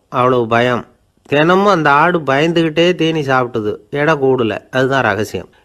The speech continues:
இது வந்து சின்ன பிள்ளைங்களுக்கான ஒரு கதை. இதிலிருந்து தெரிஞ்சுக்க வேண்டிய உண்மை என்னன்னா, நாமெல்லாம் சாப்பிட்றப்ப மனசும் உடம்பும் அமைதியா இருக்கணும். அப்பதான் அது உடம்புல ஒட்டும். அவசரத்திலையும் பயத்திலையும் சாப்பிட்டா அது சரியா ஜீரணமாவாது. இன்னொரு ராஜா இருந்தார்.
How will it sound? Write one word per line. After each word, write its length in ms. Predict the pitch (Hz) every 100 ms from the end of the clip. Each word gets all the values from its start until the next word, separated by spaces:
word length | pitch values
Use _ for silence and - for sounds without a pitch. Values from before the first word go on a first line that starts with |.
| _
இது 220 | 190 175
வந்து 240 | 180 196 208
சின்ன 300 | 190 202 208
பிள்ளைங்களுக்கான 680 | 170 170 165 156 135 139
ஒரு 160 | 175 131
கதை. 360 | 120 117 120 - _
இதிலிருந்து 760 | 139 143 156 185 196 175 156 170
தெரிஞ்சுக்க 300 | 190 180 165
வேண்டிய 320 | 156 147 135
உண்மை 320 | 139 175 165
என்னன்னா, 440 | 131 127 120 190
நாமெல்லாம் 520 | 175 147 156 151 170 180
சாப்பிட்றப்ப 680 | 151 160 180 190 160 151 175 151
மனசும் 440 | 143 165 165 190
உடம்பும் 500 | 190 139 139 156 160
அமைதியா 500 | 170 127 143 147 147
இருக்கணும். 360 | 135 117 110 92 - _ - -
அப்பதான் 280 | 131 160 170
அது 260 | 147 131
உடம்புல 260 | 139 147 139
ஒட்டும். 380 | 120 113 120 - _ - -
அவசரத்திலையும் 680 | 139 160 175 156 160 160 143
பயத்திலையும் 400 | 147 156 156 143
சாப்பிட்டா 380 | 135 135 131
அது 140 | 160 131
சரியா 440 | 123 127 139 113
ஜீரணமாவாது. 800 | 73 95 139 135 120 101 92 78 - _
இன்னொரு 380 | 139 175 196 175
ராஜா 320 | 160 160 160
இருந்தார். 460 | 131 120 101 -